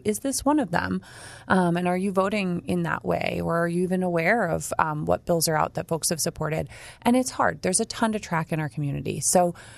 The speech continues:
it can also be in small ways, right? It can be making sure that on Memorial Day, you think, "Wow, okay, here's what this day is about. People have, have died."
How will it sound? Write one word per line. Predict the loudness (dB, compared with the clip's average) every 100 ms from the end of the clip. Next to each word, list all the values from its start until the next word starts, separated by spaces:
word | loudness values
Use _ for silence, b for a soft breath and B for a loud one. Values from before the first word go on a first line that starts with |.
| B B
it | 2 2
can | -2
also | 2 2 0
be | -2
in | 0 -2
small | -2 -2
ways, | -2 -4 -2
right? | 0 0
It | 0
can | 0
be | 2 0 0 -2
making | -2 -2 -2 -2
sure | -2 0
that | 0
on | 0 0
Memorial | 0 -2 -2 0 0 0
Day, | 0 0 -2 -6 b b b b
you | 4 4 4 0 -6 -18 _ _ _ -4
think, | 2 2 0 -10 _ _ _
"Wow, | 2 4 4 2 -4
okay, | -4 -2 -2 -2 -6
here's | -2 0 2
what | -2
this | -2 -4
day | -2 -4
is | -4
about. | -2 -4 -4 _
People | -2 2 2
have, | 0 -6 -10 -6
have | -2 0
died." | 0 0 0 -2 -6